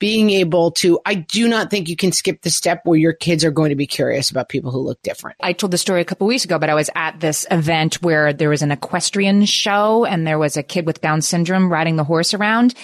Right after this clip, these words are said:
Speaker 2: And there were a bunch of kids who didn't have Down syndrome watching, most of which weren't my children.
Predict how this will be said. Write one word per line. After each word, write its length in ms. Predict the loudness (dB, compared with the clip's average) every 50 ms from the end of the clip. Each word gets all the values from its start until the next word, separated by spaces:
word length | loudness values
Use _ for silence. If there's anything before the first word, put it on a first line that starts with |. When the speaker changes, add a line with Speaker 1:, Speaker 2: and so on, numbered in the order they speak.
| -20 -10
Speaker 2:
And 180 | -4 -2 0 2
there 100 | 2 2
were 40 | 2
a 60 | 0
bunch 240 | 0 0 0 0 -2
of 80 | -2
kids 320 | -2 -2 -2 -2 -2 -4 -8 _ _ _ _ -14 -10
who 80 | -6
didn't 240 | -2 0 2 2 2
have 160 | 2 2 0
Down 180 | 0 0 2 2
syndrome 380 | 2 2 2 2 2 2 2 2
watching, 500 | 2 0 0 0 0 0 2 2 2 2
most 180 | 2 -2 -2
of 60 | -2
which 180 | -2 -2 -2 -2
weren't 160 | -2 -2 -2
my 120 | -2 -2 -2
children. 440 | -2 -2 -2 -2 0 0 0 -2